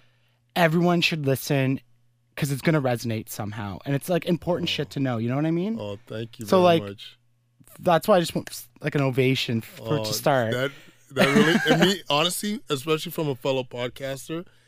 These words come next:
Speaker 2: it means a lot 'cause that, that has always been the goal, that your grandma could listen to the show and take something out of it. So
Speaker 1: Yeah.
Speaker 2: that really, that means a lot, Ryan. So
Speaker 1: Yeah.
Speaker 2: thank you very
Speaker 1: You're
Speaker 2: much.
Speaker 1: very welcome. Uh, s-, so,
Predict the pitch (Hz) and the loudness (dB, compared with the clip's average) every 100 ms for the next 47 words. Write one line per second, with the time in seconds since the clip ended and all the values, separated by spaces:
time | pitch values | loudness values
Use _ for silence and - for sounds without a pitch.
0 | _ _ - 127 139 156 156 135 120 110 | _ _ -6 -4 0 0 0 0 0 0
1 | 110 120 123 131 131 147 131 135 - - | -2 -6 -2 -4 -4 -6 -4 -4 -12 -4
2 | 131 120 131 143 156 127 123 123 110 98 | -4 -2 -4 0 0 -2 -4 -2 -4 -6
3 | 101 101 101 101 98 - _ _ _ 113 | -8 -6 -8 -8 -10 -14 _ _ _ -10
4 | 110 107 120 123 123 117 117 120 104 107 | -8 -4 -4 -2 -2 -4 -4 -8 -8 -8
5 | - 113 107 98 - 107 101 98 - 98 | -10 -16 -14 -14 -10 -10 -8 -10 -12 -14
6 | - 107 110 101 98 107 - 98 98 107 | -14 -16 -16 -20 -20 _ -18 -14 -12 -10
7 | 123 - - 107 95 _ _ - 147 160 | -12 -12 -12 -12 -12 _ _ -2 0 2
8 | 127 120 123 123 120 113 110 - _ _ | 0 0 0 0 0 -4 -8 -14 _ _
9 | 117 113 120 110 107 104 101 104 101 101 | -8 -4 -4 -6 -8 -8 -10 -12 -12 -12
10 | 101 180 202 135 - - 101 - 101 127 | -4 0 2 0 -6 -18 -18 -18 -14 -10
11 | 143 147 135 139 - 113 104 - - 165 | -4 -2 -2 -2 -4 -8 -8 -8 2 4
12 | 165 165 - - 156 - 202 | 4 2 -4 -14 -10 2 2